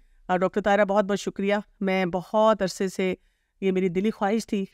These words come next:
कि आप, अ, मेरे साथ एक पॉडकास्ट करें, अ, because, अ,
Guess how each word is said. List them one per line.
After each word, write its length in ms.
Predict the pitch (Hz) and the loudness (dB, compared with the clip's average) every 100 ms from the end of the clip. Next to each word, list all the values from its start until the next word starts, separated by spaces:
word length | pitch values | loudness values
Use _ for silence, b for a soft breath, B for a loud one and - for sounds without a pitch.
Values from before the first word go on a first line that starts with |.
| - | -4
कि 180 | 190 185 | -2 0
आप, 440 | 180 180 _ - | 0 -2 _ -2
अ, 160 | 175 175 | -2 0
मेरे 220 | 175 180 | -2 -2
साथ 260 | - 175 | -2 0
एक 120 | 170 - | -2 -2
पॉडकास्ट 480 | 175 170 185 180 - | -4 0 -2 -2 -4
करें, 280 | 196 196 - _ _ _ - | -2 -2 -6 _ _ _ -4
अ, 140 | 185 180 | -2 0
because, 680 | 190 190 190 185 175 - | 0 2 2 0 -2 -4
अ, 360 | 185 180 175 | -2 0 -4